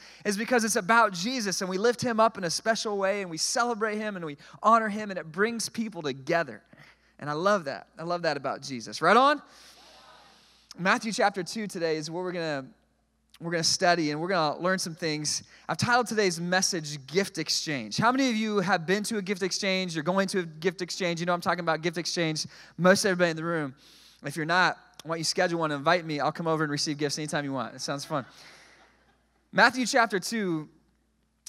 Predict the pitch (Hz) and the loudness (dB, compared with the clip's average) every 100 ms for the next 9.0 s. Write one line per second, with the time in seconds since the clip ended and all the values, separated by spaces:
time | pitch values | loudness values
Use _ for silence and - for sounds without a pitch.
0 | - 151 165 185 175 160 - - 151 151 | -10 -6 -4 -2 -2 -4 -6 -8 -6 -2
1 | 147 - 165 127 120 - _ _ _ _ | -2 -2 -4 -4 -6 -18 _ _ _ _
2 | _ _ _ _ _ _ _ _ _ - | _ _ _ _ _ _ _ _ _ -2
3 | 190 - 262 285 240 220 214 196 190 160 | 0 2 2 2 -4 -4 -4 -6 -6 -6
4 | 202 180 165 185 160 147 147 135 170 - | -6 -4 -4 -6 -6 -10 -8 -8 -10 -14
5 | - _ _ - 151 165 165 185 135 160 | -20 _ _ -14 -8 -6 -2 0 0 -2
6 | _ _ _ _ 170 196 180 190 214 190 | _ _ _ _ -2 -2 -2 -2 -4 -4
7 | - 196 165 180 143 139 - 165 190 254 | -8 -6 -4 0 0 -2 -8 -6 -2 0
8 | 220 208 - 208 185 - 226 208 - - | 2 0 0 -4 -4 -6 -4 -2 -2 -6